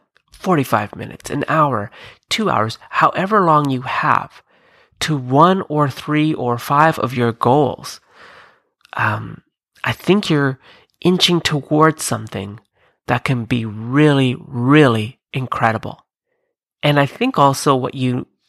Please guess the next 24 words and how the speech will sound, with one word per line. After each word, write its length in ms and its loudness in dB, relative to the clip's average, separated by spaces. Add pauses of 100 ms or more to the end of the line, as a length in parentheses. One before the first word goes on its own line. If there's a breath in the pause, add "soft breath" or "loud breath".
(140)
what 300 -4
you 80 -2
might 380 2
need 680 -2 (420 loud breath)
or 100 -4
might 260 2
want 260 0
to 80 -6
have 640 2 (580 soft breath)
are 120 -4
super, 600 -6
super, 500 -6
super 460 -6
supportive 600 0
people 360 -2
around 380 2
you 240 -4 (560 soft breath)
to 80 -2
help 420 2
you 140 2
realize 580 2
your 220 2 (100)
own 380 0 (160)
potential. 640 -4